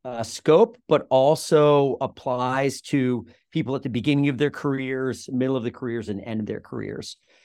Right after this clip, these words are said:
So I was the chair of the Training and Transitions Committee for chest for multiple years. In fact, that's one of the first ways that I got involved at chest.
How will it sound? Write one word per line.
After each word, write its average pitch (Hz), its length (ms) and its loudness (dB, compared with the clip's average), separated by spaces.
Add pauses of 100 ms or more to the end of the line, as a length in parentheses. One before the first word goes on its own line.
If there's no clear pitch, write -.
(120)
So 131 180 4
I 147 160 6
was 160 320 6
the 131 340 4
chair 147 380 2
of 131 100 -2
the 117 60 -2
Training 127 320 -2
and 117 100 -4
Transitions 123 520 -4
Committee 117 280 -4
for 117 140 -8
chest - 600 -4 (580)
for 135 120 0
multiple 135 360 2
years. 117 240 0
In 107 80 -2
fact, 110 280 -4
that's - 280 -4 (200)
one 107 200 -8
of 101 60 -10
the 110 40 -6
first 123 340 -4
ways 117 220 -2
that 113 100 -4
I 107 80 0
got 104 220 0
involved 101 420 -2
at 98 80 -4
chest. - 540 -8